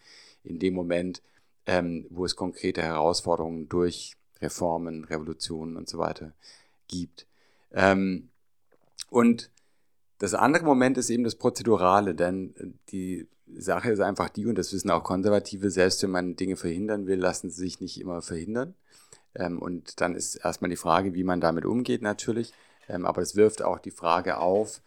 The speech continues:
wie man sich denn idealerweise Veränderungen vorstellen würde von konservativer Seite, wenn die schon unabweisbar sind, ähm, auf einer bestimmten Ebene. Und da wäre die Antwort meiner Ansicht nach, dass das alles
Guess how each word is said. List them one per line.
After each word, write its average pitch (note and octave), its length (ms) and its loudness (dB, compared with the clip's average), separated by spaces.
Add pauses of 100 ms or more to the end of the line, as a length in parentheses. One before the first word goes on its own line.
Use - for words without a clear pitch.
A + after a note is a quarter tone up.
(420)
wie G#2 140 -4
man G#2+ 220 0
sich G2 180 -6
denn F#2+ 160 -2
idealerweise E2+ 960 2
Veränderungen E2 560 -4
vorstellen E2 640 -2
würde D#2 200 -4
von E2 200 -10
konservativer E2 560 -6
Seite, D#2+ 360 -4
wenn D#2+ 160 -4
die D#2 100 -6
schon - 180 -8
unabweisbar E2 800 -4
sind, D#2+ 460 -10
ähm, D#2+ 280 -4
auf D#2+ 180 -6
einer D#2+ 80 -8
bestimmten - 460 -12
Ebene. E2 360 -10 (600)
Und F2+ 420 -6
da F2 380 2
wäre F#2 240 0
die F#2 120 2
Antwort F#2 600 2 (380)
meiner E2 280 0
Ansicht F#2+ 280 -4
nach, F#2+ 220 0
dass - 220 -2
das F#2+ 160 -4
alles - 540 -2